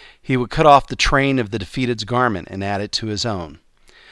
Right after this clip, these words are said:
So to say that his train fills the temple may be an indication of Yahweh's dominion of all his enemies. While God is enthroned in the heavens, we must realize that he is always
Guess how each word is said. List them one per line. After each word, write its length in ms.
So 220
to 40
say 220
that 140
his 120
train 360
fills 260
the 100
temple 360
may 200
be 160
an 120
indication 580
of 100
Yahweh's 680
dominion 720
of 160
all 300
his 180
enemies. 580
While 160
God 240
is 100
enthroned 480
in 120
the 80
heavens, 580
we 140
must 340
realize 640
that 140
he 100
is 140
always 800